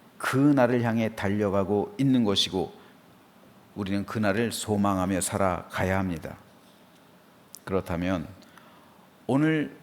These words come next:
저와 여러분의 소망, 이 땅에서의 소망이 뭡니까? 우리는 무엇을 향해 달려가고 있습니까?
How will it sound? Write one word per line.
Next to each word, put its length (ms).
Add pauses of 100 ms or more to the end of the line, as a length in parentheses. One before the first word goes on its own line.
(320)
저와 600
여러분의 360
소망, 540 (220)
이 100 (280)
땅에서의 500
소망이 360
뭡니까? 480 (1400)
우리는 340
무엇을 400
향해 200
달려가고 480
있습니까? 520